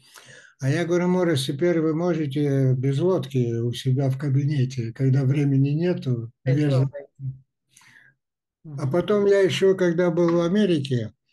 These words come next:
Speaker 1: я обучал одного сенатора, он пригласил туда сразу всю свою эту, э, администрацию и всем сказал, «Давайте вставайте, учитесь».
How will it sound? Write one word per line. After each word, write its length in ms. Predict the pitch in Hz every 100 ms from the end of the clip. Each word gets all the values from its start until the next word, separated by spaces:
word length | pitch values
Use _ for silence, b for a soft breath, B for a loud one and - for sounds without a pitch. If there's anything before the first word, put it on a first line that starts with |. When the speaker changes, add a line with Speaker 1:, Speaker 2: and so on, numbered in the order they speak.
| b b b b b _ -
Speaker 1:
я 220 | 156 170
обучал 480 | 151 160 135 165 156
одного 400 | 143 160 160 147
сенатора, 800 | 131 170 196 - 139 117 107 - _ _ b b b -
он 320 | 165 143 - - -
пригласил 680 | 156 143 160 135 - 170 135
туда 340 | 156 143 147
сразу 460 | - 165 143 135 135
всю 240 | - 165
свою 400 | 131 156 151 147
эту, 480 | 139 131 135 135 127 - _
э, 540 | 143 135 131 131 120 139
администрацию 1200 | 131 151 160 - 196 135 - 135 123 120 123 131
и 60 | 147
всем 280 | - 185
сказал, 640 | 135 - 143 131 131 113 - b b
«Давайте 520 | - 139 175 202 165 180
вставайте, 640 | 139 185 180 196 156 170
учитесь». 680 | 170 - 190 135 151 131